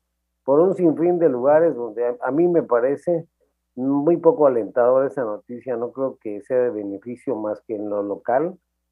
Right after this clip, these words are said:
el que se, el que se le invierta dinero a eso, pero no, no va a ser, no va a resolver el problema de movilidad.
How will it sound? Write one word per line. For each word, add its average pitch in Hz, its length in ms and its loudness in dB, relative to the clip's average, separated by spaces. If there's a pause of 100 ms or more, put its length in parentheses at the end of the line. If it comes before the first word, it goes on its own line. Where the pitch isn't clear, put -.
(220)
el 107 160 -10
que 113 140 -10
se, 107 580 -2
el 101 120 -12
que 104 160 -8
se 110 140 -6
le 101 100 -6
invierta 123 500 2
dinero 120 400 2
a 135 100 6
eso, 175 340 2 (340)
pero 127 200 4
no, 165 360 6
no 160 200 4
va 156 140 6
a 139 40 6
ser, 160 220 2
no 151 200 4
va 156 80 8
a 147 80 4
resolver 123 380 -4
el 127 60 -4
problema 120 420 0
de 117 60 -2
movilidad. 107 680 0